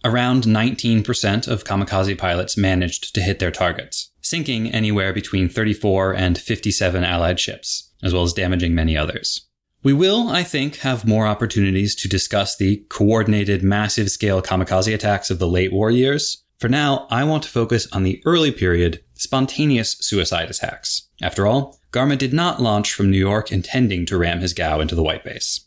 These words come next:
In particular, I want to talk about what is probably the very first kamikaze-style attack of World War Two.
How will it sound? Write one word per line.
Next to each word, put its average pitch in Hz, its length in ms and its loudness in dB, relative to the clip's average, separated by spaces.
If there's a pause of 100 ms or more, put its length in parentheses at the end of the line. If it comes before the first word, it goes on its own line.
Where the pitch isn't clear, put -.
(240)
In 123 100 2
particular, 165 640 0
I 117 80 2
want 147 160 2
to 147 60 -6
talk 120 180 0
about 104 200 0
what 95 140 0
is 98 120 -2
probably 117 460 0
the 98 120 0
very 117 400 2
first 104 480 -2
kamikaze-style 90 960 0
attack 85 320 -4
of 85 60 -4
World 80 200 2
War 82 140 0
Two. 80 320 -4